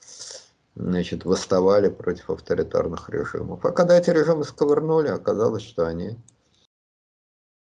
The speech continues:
вполне склонны к открытому обществу. А вот поляки сейчас показывают, что они вполне склонны,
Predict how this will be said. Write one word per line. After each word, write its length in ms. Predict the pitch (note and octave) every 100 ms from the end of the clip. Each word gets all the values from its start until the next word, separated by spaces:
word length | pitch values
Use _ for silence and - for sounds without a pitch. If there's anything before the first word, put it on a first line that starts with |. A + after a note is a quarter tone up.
| _ - - -
вполне 460 | - F#2+ F#2+ G#2
склонны 560 | G2 - E2+ F#2 F2+ E2+
к 460 | - - - - D#2 - _ _ _ _ _ _ -
открытому 680 | - - F#2+ F2+ F#2 E2+ D#2
обществу. 400 | C#2+ - - -
А 80 | F#2
вот 160 | -
поляки 440 | - G#2+ A#2 A#2 E2+
сейчас 280 | - E2
показывают, 600 | - D2+ C#2+ F2+ F2+ D#2+
что 140 | - D#2+
они 120 | E2+
вполне 420 | E2+ - D#2+ E2
склонны, 560 | E2 - D#2+ E2 D#2+